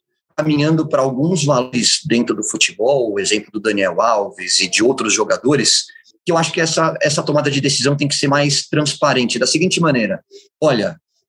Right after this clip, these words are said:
é, gostaria de ter o Barreto no meu time, só que ele tá me custando um milhão por mês. O Barreto é um cara de trinta e três anos, que já não tem poder de revenda,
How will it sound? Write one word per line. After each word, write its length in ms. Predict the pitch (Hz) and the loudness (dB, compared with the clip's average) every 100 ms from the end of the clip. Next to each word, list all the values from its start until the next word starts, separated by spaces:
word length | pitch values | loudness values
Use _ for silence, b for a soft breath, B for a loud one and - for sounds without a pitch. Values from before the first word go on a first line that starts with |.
| - | -4
é, 180 | 117 117 | -2 0
gostaria 420 | 143 160 165 226 | -2 -2 0 0
de 140 | 175 | -2
ter 240 | - 190 190 | 0 0 2
o 380 | 185 165 156 | 0 0 -2
Barreto 540 | 135 151 120 165 190 185 | 0 -2 0 -2 0 0
no 60 | 160 | 0
meu 140 | 143 | 0
time, 280 | 143 - 185 | -2 -2 0
só 140 | - | 0
que 100 | 143 | 2
ele 120 | 185 | 0
tá 160 | 185 190 | 2 0
me 80 | 208 | 0
custando 480 | - - 190 196 185 | -2 -2 2 2 2
um 40 | |
milhão 240 | 202 165 | 2 2
por 140 | 165 165 | 0 0
mês. 440 | 127 104 - - - B B | 0 0 0 0 -2 B B
O 80 | - | 0
Barreto 340 | - 139 143 | 2 2 0
é 40 | 135 | -2
um 60 | |
cara 220 | 127 117 117 | 0 2 2
de 140 | 117 | -2
trinta 360 | - 139 139 135 | -2 0 2 0
e 60 | |
três 360 | - 123 135 143 | -2 0 0 2
anos, 240 | 180 202 | 2 0
que 120 | - | -2
já 120 | 165 170 | 0 2
não 160 | 175 | 2
tem 160 | 156 151 | 0 -4
poder 440 | 147 139 123 117 104 | -2 0 0 0 -4
de 120 | 117 | -4
revenda, 640 | 143 127 143 180 202 214 | -2 0 0 2 2 0